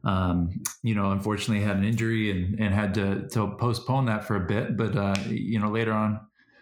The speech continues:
um, had an opportunity. A coach called and, and reached out in Western Australia. We were in Perth and, uh,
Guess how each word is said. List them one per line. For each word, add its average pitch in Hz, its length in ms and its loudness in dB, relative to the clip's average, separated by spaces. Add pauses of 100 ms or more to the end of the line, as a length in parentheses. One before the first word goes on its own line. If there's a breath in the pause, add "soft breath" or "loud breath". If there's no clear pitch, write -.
(120 soft breath)
um, 98 200 2
had 117 160 2
an 117 120 2
opportunity. 113 440 0
A - 20 -8
coach 117 240 -2
called 107 320 0
and, 98 240 0
and 107 140 2
reached 107 280 -2
out 104 360 0
in 104 100 -2
Western 107 320 0
Australia. 113 520 0
We 104 80 0
were 107 100 0
in 95 160 0
Perth 117 340 0
and, 98 220 0
uh, 95 280 0